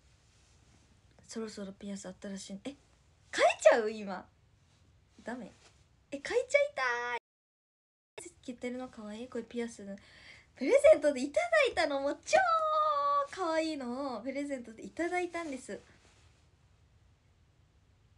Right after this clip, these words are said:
てことで、今から外していい？てか、ちょうど今日の朝、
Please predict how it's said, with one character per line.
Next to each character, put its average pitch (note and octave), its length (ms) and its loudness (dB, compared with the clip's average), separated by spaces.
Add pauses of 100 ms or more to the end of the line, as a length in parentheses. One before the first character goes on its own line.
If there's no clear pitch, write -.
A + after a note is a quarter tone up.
(100)
て A#3+ 80 -10
こ A#3+ 120 -10
と A3 140 -10
で、 G#3 360 -10
今 A3+ 180 -10
か D#4 100 -10
ら D4+ 80 -8
外 G#3+ 180 -12
し A#3 80 -14
て G#3+ 100 -14
い F#3 40 -10
い？ F3+ 220 -14 (240)
て A#3+ 80 -12
か、 A#3 100 -10
ち - 140 -6
ょ A4+ 40 0 (320)
う E4 40 -2
ど - 80 -6
今 D#4+ 180 -2
日 C#4 60 -2
の G#3 80 -2
朝、 G#3 460 -6